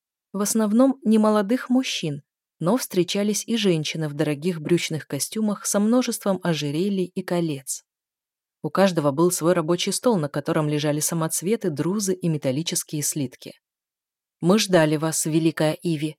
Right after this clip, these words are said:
с легким поклоном проговорил Ларанеш эсэр Хейташи, протянув мне руку у самого входа. Тут же за его спиной с шуршанием и грохотом поднялись на ноги все, кто был в лектории, и низко поклонились.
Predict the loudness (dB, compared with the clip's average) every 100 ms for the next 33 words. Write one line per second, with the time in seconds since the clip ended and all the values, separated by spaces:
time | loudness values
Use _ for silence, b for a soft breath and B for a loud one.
0 | _ _ -14 -4 -2 -2 -2 -6 -6 -2
1 | 0 0 -2 -4 -4 -4 -2 -4 -4 -4
2 | -2 -2 -4 -4 -6 -8 -8 -6 -4 -6
3 | -6 -8 -8 -8 -6 -8 -10 _ _ _
4 | _ -6 -2 0 -2 0 0 2 0 -2
5 | -4 -2 0 0 -2 -4 -4 -4 -4 -6
6 | -18 _ _ _ _ _ _ _ -4 -2
7 | 0 0 2 2 0 -2 -2 -2 -2 -2
8 | -4 -4 -4 -2 0 0 0 0 0 0
9 | -2 -2 -2 0 0 2 2 2 0 0
10 | 0 0 -4 -6 -4 -4 -2 -2 0 0
11 | -2 -2 -2 -2 -4 -12 _ _ -8 -4
12 | -2 -2 -4 -8 -4 -2 0 -2 -4 -8
13 | -10